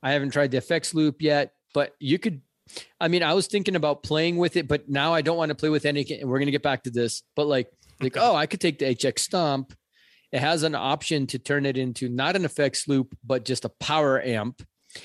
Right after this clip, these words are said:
Speaker 1: And so then you take your H X Stomp with all your amp modeling and whatever else, and you plug it into that,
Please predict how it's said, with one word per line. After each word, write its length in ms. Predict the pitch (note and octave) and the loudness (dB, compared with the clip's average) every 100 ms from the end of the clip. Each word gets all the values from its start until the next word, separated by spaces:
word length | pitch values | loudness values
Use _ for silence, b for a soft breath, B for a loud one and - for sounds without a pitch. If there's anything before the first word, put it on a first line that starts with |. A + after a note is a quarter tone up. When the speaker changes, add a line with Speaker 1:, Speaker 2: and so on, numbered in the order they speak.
| B B | B B
Speaker 1:
And 160 | C#3 B2+ | -4 -2
so 160 | C#3+ C3+ | 0 0
then 160 | C3+ | 0
you 60 | C3 | -2
take 260 | D#3+ E3 | 0 0
your 100 | E3 | 2
H 200 | D3+ C#3 | 2 2
X 180 | D3 C3 | 0 -2
Stomp 300 | - C#3+ C3 | -2 -2 0
with 140 | B2+ A2 | -2 0
all 200 | B2+ C#3+ | 2 2
your 260 | D3+ D3 - | 2 0 0
amp 220 | D#3 D3+ - | -2 -2 -2
modeling 560 | C#3 C#3+ C#3+ C#3+ C#3 | 0 2 2 2 0
and 100 | B2+ | -2
whatever 340 | G#2+ A#2 D3 F3+ | 0 0 2 2
else, 300 | D#3 D3 - | 2 2 -2
and 80 | A2 | -6
you 80 | F#2+ - | -8 -4
plug 240 | F3 F3 | 0 2
it 60 | E3 | 2
into 200 | D#3+ C3+ | 0 0
that, 400 | A2 C#3 A2 F2 | -2 -2 -2 -6